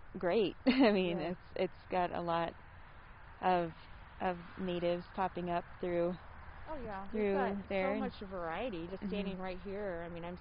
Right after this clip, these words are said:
Speaker 2: sitting, sitting here looking, I'm like, Monarda. Of course, you've got the ryegrasses that, you know, you kinda wanna
Speaker 1: Yeah.
Speaker 2: lay down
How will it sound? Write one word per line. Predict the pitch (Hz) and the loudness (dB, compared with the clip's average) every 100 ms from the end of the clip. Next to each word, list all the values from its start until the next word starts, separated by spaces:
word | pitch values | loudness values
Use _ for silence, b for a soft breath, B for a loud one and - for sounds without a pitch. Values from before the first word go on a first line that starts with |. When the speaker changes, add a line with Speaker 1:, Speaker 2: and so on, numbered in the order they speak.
| - | -10
Speaker 2:
sitting, | 202 196 - - | -10 -10 -14 -10
sitting | 226 214 | -8 -6
here | 196 | -4
looking, | 196 202 196 | -6 -6 -8
I'm | 180 | -8
like, | 175 160 175 | -8 -8 -8
Monarda. | 180 180 180 185 185 180 | -8 -4 -4 -2 -2 -2
Of | 175 | -4
course, | 220 208 | -8 -8
you've | 202 | -6
got | 190 185 | -6 -6
the | |
ryegrasses | 170 165 170 175 151 165 190 165 | -6 -4 -4 -4 -4 -4 -8 -8
that, | 160 - - | -8 -8 -10
you | 185 170 | -8 -6
know, | 156 | -6
you | - 185 | -8 -4
kinda | 190 | -2
wanna | 165 151 | 0 0
Speaker 1:
Yeah. | 160 | -2
Speaker 2:
lay | 160 | -2
down | 165 160 160 | -2 -4 -6